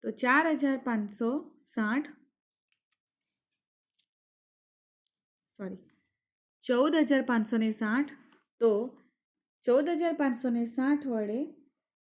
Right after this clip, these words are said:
એટલે કે છેલ્લા બે અંકોને ચાર વડે વિભાજ્ય છે. સાઠ છે એટલે ચાર વડે વિભાજ્ય છે. તેથી આ સંખ્યાને આપણે ચાર વડે ભાગી શકીશું.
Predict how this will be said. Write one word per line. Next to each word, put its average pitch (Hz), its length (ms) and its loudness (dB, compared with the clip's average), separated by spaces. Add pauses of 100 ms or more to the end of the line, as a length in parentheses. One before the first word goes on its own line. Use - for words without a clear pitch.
એટલે 220 200 -2
કે 233 140 -4
છેલ્લા 262 360 2
બે 330 140 0
અંકોને 233 380 0
ચાર 220 300 -2
વડે 220 240 -2
વિભાજ્ય 202 520 -2
છે. 190 200 -12 (840)
સાઠ 269 400 -2
છે 277 120 -6
એટલે 202 240 -6
ચાર 196 320 -8
વડે 202 260 -6
વિભાજ્ય 208 480 -2
છે. 240 300 -8 (160)
તેથી 233 220 -2
આ 294 100 -2
સંખ્યાને 208 420 -6
આપણે 190 240 -8
ચાર 226 260 -4
વડે 202 240 -4 (380)
ભાગી 208 260 -4
શકીશું. 180 500 -12